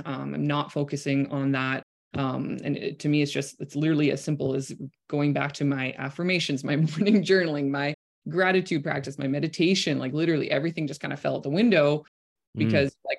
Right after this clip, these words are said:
Speaker 1: I don't need this. I'm having these good months. That's, like, the first thing for me that always stops.
Speaker 2: Mm-hmm.
Speaker 1: And I've gotten to a point where I know that I can't do that because that's why the months start dipping, right? So that to me
Speaker 2: Mm-hmm.
Speaker 1: is, like I s-, talked about before,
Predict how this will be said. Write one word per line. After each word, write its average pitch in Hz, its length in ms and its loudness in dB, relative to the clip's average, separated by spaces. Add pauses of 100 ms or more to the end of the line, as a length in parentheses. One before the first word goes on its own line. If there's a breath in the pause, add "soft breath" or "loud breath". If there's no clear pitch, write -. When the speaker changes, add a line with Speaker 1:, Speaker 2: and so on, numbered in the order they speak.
Speaker 1:
I 214 60 2
don't 196 120 0
need 143 220 2
this. 185 260 0
I'm 156 120 -4
having 247 340 -2
these 151 180 0
good 151 180 -4
months. 143 340 -2
That's, 147 200 -8
like, 143 160 0
the - 60 -14
first 180 480 0
thing 165 260 0
for 185 140 -6
me 196 240 0
that 202 260 -6 (100)
always 156 460 -2 (180)
stops. - 640 -10 (320 soft breath)
Speaker 2:
Mm-hmm. 120 80 0
Speaker 1:
And 127 280 2 (260)
I've 135 160 -4
gotten 151 280 -2
to 151 120 -2
a 139 60 0
point 143 260 -4
where 139 120 -4
I 135 80 -4
know 139 280 2
that 135 120 0
I 135 80 -4
can't - 360 -4
do 160 140 -2
that 139 200 -2
because 143 220 -6
that's 135 300 -4
why 156 280 4 (180)
the 165 100 0
months 160 260 0
start 147 300 -2
dipping, 143 400 0
right? 147 240 -4
So 147 120 -8
that 127 320 -6
to 147 80 -4
me 156 180 -2
Speaker 2:
Mm-hmm. - 20 -2
Speaker 1:
is, 139 140 -8 (160)
like 143 180 -6
I 143 40 -2
s-, - 220 -14
talked 151 240 -10
about - 160 -8
before, 151 420 -2